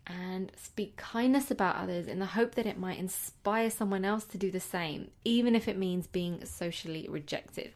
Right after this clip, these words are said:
You know, and that's it. But this is the problem when you're the light. You have to accept that you're highlighting to others their negative qualities, and people don't like that. But hopefully they can see at least the,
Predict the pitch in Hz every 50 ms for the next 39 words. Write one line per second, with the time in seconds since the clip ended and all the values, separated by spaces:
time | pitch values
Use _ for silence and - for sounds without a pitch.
0 | - - - - - _ _ _ _ - - 202 185 196 208 - - 202 208 233
1 | 269 269 - - - 226 190 - - - - - - - - - - 220 220 269
2 | 254 277 254 277 - - - 269 254 - 226 196 165 165 190 185 180 202 208 208
3 | 196 202 196 190 190 180 180 - - - - - 214 220 208 202 220 226 - -
4 | 208 - - - - - 214 - - - 175 - - - - 202 196 202 196 190
5 | 190 - - - 226 226 240 220 202 190 190 - - 180 180 - - - 190 180
6 | 175 180 180 180 170 180 - - - - - _ - - - 180 175 170 175 -
7 | - - - _ _ - 202 202 190 202 196 - 180 - - - 165 - - -
8 | - - - - - 190 - 233 233 226 285 285 381 392 349 339 285 320 494 494
9 | - - - - - - - - - - - - - - - - - - - -
10 | _ _ _ _ 277 254 208 - - - - - - - - - 247 247 247 -
11 | - 220 185 160 156 156 165 170 170 - - - - _ _ _ _ _ - 190
12 | 180 175 - - 180 175 170 - - - - - 190 170 165 156 - - - -
13 | 101 - - 170 - - - - - - - _ _ _ - 156 156 160 165